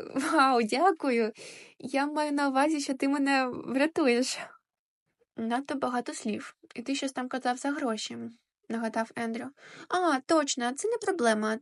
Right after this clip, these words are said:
Тисяча тебе влаштує? Якщо це все ж таки затягнеться надовше, я можу додати». «Тисяча?» не зрозумів Ендрю. «Хто, чорт забирає, платить такі гроші, ніби це якась дрібничка?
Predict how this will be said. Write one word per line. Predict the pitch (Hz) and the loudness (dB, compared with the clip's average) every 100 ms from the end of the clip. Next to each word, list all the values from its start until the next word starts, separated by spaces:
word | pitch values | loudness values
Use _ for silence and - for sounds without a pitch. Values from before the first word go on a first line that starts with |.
| - | -4
Тисяча | 320 330 - 349 | -2 -2 0 -2
тебе | 320 320 | 2 2
влаштує? | 320 349 - 440 381 233 - - - - | 2 -2 -2 0 0 -2 -8 -20 -16 -6
Якщо | 277 277 349 | -4 -2 -4
це | 320 | -4
все | - 320 | -2 -4
ж | - | -2
таки | 320 294 | -4 -4
затягнеться | 311 359 381 339 330 | -4 -2 0 0 -2
надовше, | 320 320 403 415 277 | -2 0 0 0 -2
я | 294 | -2
можу | 320 349 392 | -2 -4 -4
додати». | 427 339 226 226 226 - _ _ _ _ | -2 0 0 -4 -10 -12 _ _ _ _
«Тисяча?» | - 254 392 - 269 233 _ _ _ _ _ | -6 -4 -4 -6 -6 -8 _ _ _ _ _
не | 226 | -6
зрозумів | 226 226 233 240 - | -2 -2 -2 -4 -4
Ендрю. | 233 220 214 220 _ - _ - | -4 -4 -4 -8 _ -20 _ -20
«Хто, | - - 370 | -10 0 2
чорт | - 285 | 2 2
забирає, | 285 277 330 | 2 4 4
платить | 330 285 285 | 4 2 0
такі | - 285 | -4 -2
гроші, | 285 285 339 392 277 | 2 4 4 2 2
ніби | 285 285 | 0 0
це | 311 | 2
якась | 311 320 311 | 2 2 2
дрібничка? | 392 392 330 - - 226 | 2 2 2 2 -4 -6